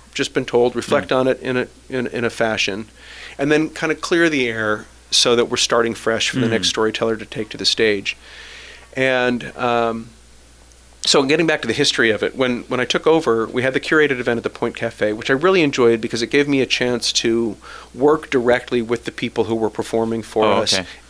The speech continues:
Speaker 1: It was an option that we gave. It wasn't required. If
Speaker 2: Right.
Speaker 1: someone agreed to tell a story, I would make myself available to them. 'Cause some folks are natural storytellers, are very comfortable speaking publicly. A
Speaker 2: Yeah.
Speaker 1: lot of people aren't.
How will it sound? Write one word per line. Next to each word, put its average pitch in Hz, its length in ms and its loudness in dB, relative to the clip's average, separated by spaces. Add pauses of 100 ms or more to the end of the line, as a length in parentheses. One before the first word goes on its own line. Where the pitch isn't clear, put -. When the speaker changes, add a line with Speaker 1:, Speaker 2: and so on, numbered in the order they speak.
Speaker 1:
It 170 80 4
was 139 120 4
an 139 120 0
option 131 360 2
that - 80 -2
we 98 100 -8
gave. 98 240 -2
It 110 80 0
wasn't 127 240 2
required. 104 520 -2
If 117 80 2
Speaker 2:
Right. 117 60 2
Speaker 1:
someone 123 340 2
agreed 131 340 0
to 135 60 -4
tell 120 240 0
a 110 40 2
story, 110 580 0 (280)
I 113 100 0
would 113 140 2
make 120 220 0
myself 117 360 0
available 110 480 0
to - 120 -8
them. 107 380 -4 (260)
'Cause 160 100 4
some 240 140 2
folks 185 240 2
are 147 100 6
natural 135 340 0
storytellers, 117 600 2
are 110 60 0
very 110 160 2
comfortable 110 560 -4
speaking 113 340 -6
publicly. 104 600 -4
A 113 40 -2
Speaker 2:
Yeah. 101 80 2
Speaker 1:
lot 131 80 2
of 139 80 -2
people 113 240 -6
aren't. 113 280 -6